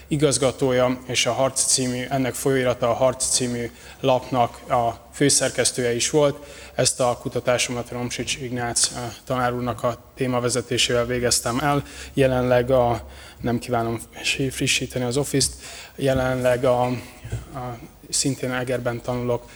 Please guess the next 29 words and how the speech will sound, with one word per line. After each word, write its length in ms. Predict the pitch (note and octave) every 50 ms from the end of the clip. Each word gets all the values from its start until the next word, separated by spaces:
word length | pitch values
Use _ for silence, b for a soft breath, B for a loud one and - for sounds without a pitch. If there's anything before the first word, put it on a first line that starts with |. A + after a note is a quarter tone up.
| B B B
és 220 | - A#2+ - -
a 240 | B2+ A#2 A#2 A#2+ B2 - -
P 60 | B2+
H 260 | A#2+ A#2 A#2+ A#2+ A#2
D 240 | A#2 A#2+ A#2+ A#2 A#2+ -
munkámat 600 | C3+ C3 B2+ B2+ A#2+ - B2 A#2+ A#2+ B2 A#2+ A#2 - B B B B B B B
az 220 | A#2 A2+ A#2 A#2+
itt, 260 | B2 A#2 A#2 - -
eh, 140 | B2 A#2+ A#2 - -
helyet, 320 | - A2 A2+ A2+ A2 - -
eh, 80 | A#2+ A#2+ A#2+
foglaló 560 | A#2 - - A#2 A#2+ A#2+ A#2+ A#2+ A#2+ A#2+ A2+ - B B B -
Paksa 260 | C3 B2 - - B2
Rudolf 420 | B2+ B2+ C3 B2+ B2 A#2+ A2+ -
és, 340 | B2 A#2 A#2 A2 - - -
eh, 100 | B2 A#2+ A#2 A2 G2+ - B B B
Bartók 340 | - B2 B2 A#2+ - C3 A#2+
Béla 220 | B2+ C3 B2+ A#2
tanár 280 | - - C3 B2 B2 B2
urakkal 460 | B2 B2 A#2+ - - - B2+ A#2+ B2 B2+
szeretném 460 | - - - C3+ B2+ A2+ - B2+ B2+
elkészíteni 760 | C3+ C3+ B2+ - C#3+ A#2+ - - B2+ - - C3 B2+ C3 B2 - B B B B B B B B B -
a 140 | A2+ A#2+ A#2 A#2 A#2 A#2+ -
Málnás 460 | - B2+ B2 B2 A#2+ A#2+ A2+ - -
Jödön, 360 | - B2 B2 C3 B2 A#2 A#2
doktor 460 | B2+ A#2+ A2 - - - A#2+ A#2 A2+ -
Málnás 480 | - C#3 B2 B2+ B2+ B2+ A#2+ A2+ - -
Jödönnek 500 | C3+ B2+ B2 C3 B2 B2 A#2+ A2+ - -
a 180 | A#2+ A#2 A2